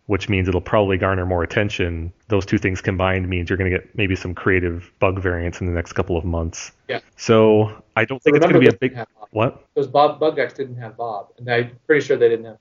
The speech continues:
Speaker 2: Bob Therapy.
Speaker 1: That's right. So some creativity will be in order. Absolutely. I, I'm gonna go non-zero, though. I'm gonna go with two. I think some creative folks are gonna have a little bit of success with her.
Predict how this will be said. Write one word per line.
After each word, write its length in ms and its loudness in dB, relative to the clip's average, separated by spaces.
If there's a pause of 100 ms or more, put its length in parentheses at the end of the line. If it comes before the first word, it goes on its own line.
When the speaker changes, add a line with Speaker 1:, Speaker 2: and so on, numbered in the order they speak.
(120)
Speaker 2:
Bob 180 -8
Therapy. 260 -8
Speaker 1:
That's 240 0
right. 220 2
So 140 -2
some 220 -6
creativity 560 4
will 120 -2
be 160 -4
in 80 -4
order. 480 -4
Absolutely. 600 -4 (180)
I, 140 -4
I'm 200 2
gonna 140 4
go 140 4
non-zero, 560 0
though. 420 0 (160)
I'm 140 -2
gonna 140 2
go 280 4
with 300 0 (160)
two. 500 -2 (180)
I 100 -6
think 180 -4
some 160 -4
creative 340 0
folks 300 -4
are 80 -2
gonna 180 -2
have 160 0
a 60 -2
little 240 2
bit 100 2
of 80 -4
success 420 -8
with 120 -4
her. 240 -2